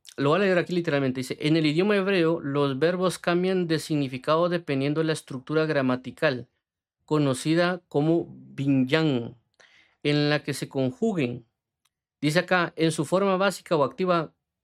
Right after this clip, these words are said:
kal, o cual, no sé cómo se pronuncia, "malak" significa literalmente reinar. En su forma pasiva o reflexiva, nifal, que es la que se usa en Nehemías cinco siete,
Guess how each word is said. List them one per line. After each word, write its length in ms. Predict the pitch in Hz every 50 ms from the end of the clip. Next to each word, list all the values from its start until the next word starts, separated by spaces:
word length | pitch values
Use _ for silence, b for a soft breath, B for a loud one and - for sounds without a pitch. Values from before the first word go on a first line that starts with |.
| _ _ _
kal, 340 | - 170 175 165 165 170 - -
o 100 | 151 -
cual, 240 | - - 156 160 160
no 80 | 165
sé 100 | 151 160
cómo 200 | 151 156 151 151
se 120 | 143 - 135
pronuncia, 520 | 135 - 123 117 120 117 113 147 160 139
"malak" 460 | - 131 131 131 135 143 170 185 175
significa 420 | - - 170 147 139 160 156 - 165
literalmente 500 | 165 151 - 127 127 127 123 123 127 135
reinar. 500 | 131 135 135 135 156 175 180 170 147 - _ _ _ b b b b b b b b b b b b b b _ -
En 180 | 156 165 165
su 140 | 160 - 156
forma 420 | - - 190 202 208 214 214 208
pasiva 520 | - 156 147 135 - - 208 214 202 190 165
o 100 | 151 147
reflexiva, 720 | 143 143 135 - 131 123 - - - 196 165 156 156 - -
nifal, 800 | 131 127 127 123 123 - _ 202 190 165 143 151 196 208 - _ _ _ _ _ _ _ _ _ _ _ _ -
que 320 | - 151 139 139 160 180
es 240 | 170 170 - - _ _
la 220 | 156 147 143 139
que 120 | - - 135
se 140 | - - 131
usa 220 | 143 143 - 175
en 60 | 165
Nehemías 400 | 156 139 135 139 147 151 147 139
cinco 320 | - 160 156 156 - 175 165
siete, 400 | - 156 147 - - 160 160